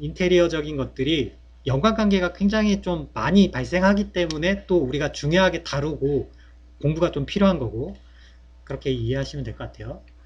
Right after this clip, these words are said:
액세스 플로어 같은 경우에는 설명을 했었죠. 이 액세스 플로어가 지금 밑에 이, 이 부분을 이야기하는 거야, 액세스 플로어. 그리고 여기에서는 보면 커튼홀이랑 이 부분이 커튼홀이 되겠죠. 비내력벽, 비내력벽과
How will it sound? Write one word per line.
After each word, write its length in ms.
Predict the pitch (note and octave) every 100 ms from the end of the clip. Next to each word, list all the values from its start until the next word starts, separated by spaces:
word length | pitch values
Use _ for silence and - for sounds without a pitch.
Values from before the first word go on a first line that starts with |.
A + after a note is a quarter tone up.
| - - -
액세스 300 | C#3+ G3+ G3+
플로어 300 | - G#3 G3
같은 240 | F3 F3+
경우에는 520 | D#3 C3+ B2+ D#3+ G#3+ G#3+
설명을 380 | - E3 D#3 D#3
했었죠. 560 | - - - D3+ G#3+ - - -
이 120 | B2
액세스 380 | A#2+ A#2+ C3+ -
플로어가 520 | - C#3 C3 D3+ G#3
지금 220 | - C#3
밑에 220 | A#2 A2+ C3
이, 140 | B2 -
이 260 | D3 C3+
부분을 300 | C#3 D3 C3+
이야기하는 400 | A#2 A#2+ A#2+ A2+
거야, 140 | G2+ G2+
액세스 280 | - G#2 -
플로어. 500 | - G2+ A2+ F3 G3+ - - - - - - - -
그리고 260 | A#2+ F3
여기에서는 680 | C#3+ B2 D3 C#3+ D3 D#3 E3
보면 240 | D3 C3 C3+
커튼홀이랑 920 | G3+ G3+ G#3 F#3+ E3 D#3 F3+ G3+ G#3 - - - - -
이 40 |
부분이 220 | C3+ D#3
커튼홀이 380 | D#3+ F#3+ F#3+ F3
되겠죠. 600 | A#2+ B2+ - C3+ F3+ G3 - - -
비내력벽, 1000 | - E3 D3+ C3 C#3+ - A2+ C3+ F3 -
비내력벽과 960 | F3 B2+ A#2+ C3 A#2 - D3 F3+ G#3+